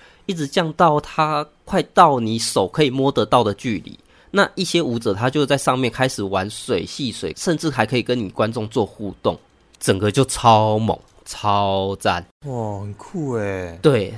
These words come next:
Speaker 1: 真的还蛮酷的，可以上网查一下。那我最新得到的资讯是，他们会在明年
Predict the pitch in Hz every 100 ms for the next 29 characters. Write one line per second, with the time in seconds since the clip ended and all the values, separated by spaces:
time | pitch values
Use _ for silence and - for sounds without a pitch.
0 | - 165 180 139 117 113 113 104 110 156
1 | 120 92 95 139 131 - 147 110 95 -
2 | 90 92 92 - 95 - - - - 202
3 | 196 175 135 107 - 240 180 - 175 185
4 | 110 110 147 110 107 120 117 117 107 -
5 | 110 - 151 170 135 107 127 127 117 -
6 | 120 110 104 117 131 123 104 104